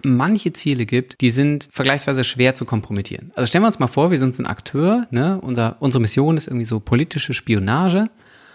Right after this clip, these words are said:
Und da gibt's halt so ein Ziel, oder Ziele, die schwer zu kompromittieren sind. Und wenn man das dann mal reingeschafft hat,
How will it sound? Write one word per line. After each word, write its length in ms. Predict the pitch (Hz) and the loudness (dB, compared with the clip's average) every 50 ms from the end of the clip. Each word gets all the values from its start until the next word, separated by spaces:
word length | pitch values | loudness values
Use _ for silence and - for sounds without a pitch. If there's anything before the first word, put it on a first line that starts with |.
| - _ _ _ _ _ _ _ _ | -20 _ _ _ _ _ _ _ _
Und 580 | - 143 135 139 139 139 143 139 143 - - - | 2 2 4 4 4 2 2 0 -4 -6 -4 -4
da 80 | 135 | -2
gibt's 160 | 135 170 - - | -2 0 0 0
halt 120 | 156 - | 0 2
so 80 | - 120 | 0 -2
ein 40 | 117 | -2
Ziel, 600 | - - - 165 165 185 190 190 190 175 170 - - | -2 -4 -2 0 0 2 4 4 4 2 0 -4 -12
oder 220 | 117 113 - - _ _ - | -16 -16 -18 -18 _ _ -10
Ziele, 280 | - - 160 160 160 | -6 -2 0 0 0
die 140 | 131 131 127 | 0 0 0
schwer 400 | 123 - - 117 104 135 165 185 | 0 -2 -4 -2 0 0 0 0
zu 100 | - - - | -2 -4 -4
kompromittieren 600 | - 143 123 - - 110 110 - - 170 170 156 | -4 -4 -4 -4 -4 -4 -4 -2 0 -2 0 0
sind. 220 | 147 151 151 - | -2 -4 -4 -2
Und 340 | - 147 135 127 123 117 - | 0 0 0 0 -4 -6 -2
wenn 140 | - 196 214 | 0 2 4
man 160 | 220 226 214 | 4 4 4
das 140 | 190 180 - | 2 2 0
dann 160 | - 170 160 | 0 0 0
mal 100 | 147 135 | 0 0
reingeschafft 680 | 117 - 170 220 233 185 131 - - - 107 - - - | -2 -2 0 0 0 0 -2 -4 -6 -10 -12 -12 -8 -8
hat, 100 | 139 147 | -8 -8